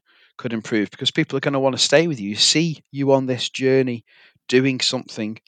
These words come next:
um, really differently. And we know that organisations that do this,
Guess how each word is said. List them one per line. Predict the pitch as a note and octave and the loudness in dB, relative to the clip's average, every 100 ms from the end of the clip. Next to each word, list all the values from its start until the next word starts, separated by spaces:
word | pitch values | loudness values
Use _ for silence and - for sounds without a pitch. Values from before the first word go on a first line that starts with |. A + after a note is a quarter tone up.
| _ _ | _ _
um, | G#2+ G#2+ G#2+ - | -2 -2 -2 -8
really | A2+ C#3+ D3 C3+ | -6 0 2 0
differently. | A#2+ D3 - E3 B2 A2+ | 0 0 0 -10 -4 -2
And | A#2+ C3 | -2 -4
we | C#3 | -6
know | D3 D#3+ F3 C#3 - - _ - | -2 2 2 2 -6 -20 _ -4
that | - | 2
organisations | D3+ D#3 D3+ C#3+ C3 C3 C3+ - - A#2+ A#2+ | 2 2 2 2 2 4 2 2 -6 -10 -2
that | B2 - | -2 0
do | D3 D#3+ D#3+ | -2 -2 -2
this, | - G#2 - - | -10 -4 -2 -4